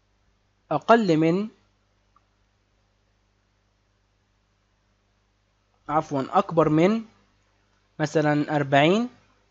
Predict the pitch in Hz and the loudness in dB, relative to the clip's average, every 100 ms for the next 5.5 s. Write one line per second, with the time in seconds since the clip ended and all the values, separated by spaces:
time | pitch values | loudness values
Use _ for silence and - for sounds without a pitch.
0 | _ _ _ _ _ _ _ _ _ _ | _ _ _ _ _ _ _ _ _ _
1 | _ _ _ _ _ - 147 139 135 147 | _ _ _ _ _ -16 -12 -10 -10 -12
2 | - 143 143 135 - - - 147 170 208 | -12 -10 -8 -8 -10 -14 -12 -10 -8 -10
3 | - _ _ _ - 165 196 - - - | -12 _ _ _ -6 -2 -2 -6 -20 -20
4 | _ _ _ _ _ _ _ _ _ 151 | _ _ _ _ _ _ _ _ _ -8
5 | 139 - 165 143 131 | -8 -2 0 0 -2